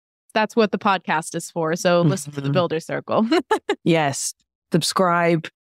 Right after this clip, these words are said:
Speaker 2: listen to
Speaker 1: <laughs>
Speaker 2: the Builder Circle podcast. And you said, you know,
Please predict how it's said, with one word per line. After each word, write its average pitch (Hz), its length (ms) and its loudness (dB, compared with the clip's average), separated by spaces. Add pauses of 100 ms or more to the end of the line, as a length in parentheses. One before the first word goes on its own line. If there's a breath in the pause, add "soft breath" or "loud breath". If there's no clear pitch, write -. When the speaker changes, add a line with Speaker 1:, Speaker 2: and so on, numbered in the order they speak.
(100)
Speaker 2:
listen 165 400 4
to 165 280 4
Speaker 1:
<laughs> - 0 -
Speaker 2:
the 156 100 4
Builder 175 360 2
Circle 175 360 0
podcast. 156 580 0 (280 loud breath)
And 170 140 2
you 185 60 4
said, 185 400 2 (200)
you 175 160 4
know, 170 160 4